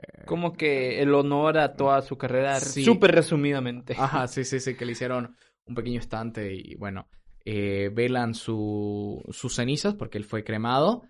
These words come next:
Speaker 2: en un cubo que básicamente repite su nombre, Roberto Valcárcel, digamos. Y, por ejemplo, muchas cosas de las que ha hecho son curiosamente muy llamativas,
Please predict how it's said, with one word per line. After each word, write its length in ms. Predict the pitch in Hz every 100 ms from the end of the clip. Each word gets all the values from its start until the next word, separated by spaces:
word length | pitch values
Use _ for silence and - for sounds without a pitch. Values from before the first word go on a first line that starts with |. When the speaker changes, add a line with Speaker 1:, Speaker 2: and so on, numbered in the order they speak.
| _ _
Speaker 2:
en 180 | - 120
un 160 | 127 135
cubo 540 | 131 143 143 175 - -
que 400 | - 104 104 104
básicamente 520 | 110 107 117 120 120
repite 420 | 113 113 120 123 110
su 140 | 113
nombre, 300 | 110 104 104
Roberto 420 | - 104 - 101
Valcárcel, 540 | 101 98 98 95 - -
digamos. 480 | 76 - - - - - - - -
Y, 440 | 120 117 117 117
por 140 | 117
ejemplo, 360 | 143 180 185 156
muchas 360 | 156 202 226 262
cosas 260 | 262 262
de 80 | 247
las 140 | 190 -
que 100 | 214
ha 40 |
hecho 220 | 220 220
son 640 | 208 220 220 208 190 - - - - _
curiosamente 800 | 170 196 208 208 214 208 202 165
muy 460 | - 139 170 165 135
llamativas, 840 | 143 120 110 123 135 208 220 -